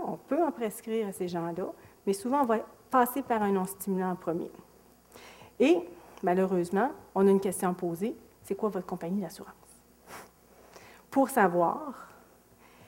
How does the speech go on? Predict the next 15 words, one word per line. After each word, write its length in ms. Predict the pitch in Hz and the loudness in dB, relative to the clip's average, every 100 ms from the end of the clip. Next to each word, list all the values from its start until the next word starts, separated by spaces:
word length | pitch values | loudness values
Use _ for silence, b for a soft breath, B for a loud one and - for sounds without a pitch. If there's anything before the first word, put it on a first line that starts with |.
| b _ | b _
est-ce 160 | 208 - | -4 -2
qu'il 120 | 196 | -6
est 20 | |
couvert ? 380 | - 175 160 - - - - - B B B B B B B B - | -2 -2 -2 -6 -16 -20 -20 -20 B B B B B B B B -2
Est-ce 160 | 208 | 2
que 80 | 208 | 2
je 40 | 196 | 4
dois 80 | |
mettre 160 | 190 190 | 2 0
un 80 | 175 | -2
code ? 260 | - 180 - - B B B B - B B B B | -2 -4 -6 -14 B B B B -20 B B B B
Et 80 | 214 | 4
de 100 | 196 | 6
quelle 180 | 196 185 | 4 4
façon ? 320 | 180 165 170 | 4 2 -4